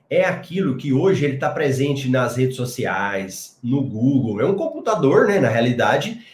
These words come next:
e que ele faz um mapeamento das suas ações. Então, o, esse algoritmo,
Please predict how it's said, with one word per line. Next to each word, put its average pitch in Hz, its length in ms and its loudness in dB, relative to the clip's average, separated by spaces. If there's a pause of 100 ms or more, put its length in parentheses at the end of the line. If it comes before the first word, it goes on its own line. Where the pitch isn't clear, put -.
(120)
e 190 80 -8
que 254 100 -2
ele 254 140 6
faz 226 300 0
um - 20 -2
mapeamento 220 880 2
das 180 160 2
suas 196 220 6
ações. 165 760 2 (380)
Então, 175 320 0
o, 226 240 0
esse 208 240 8
algoritmo, 135 640 4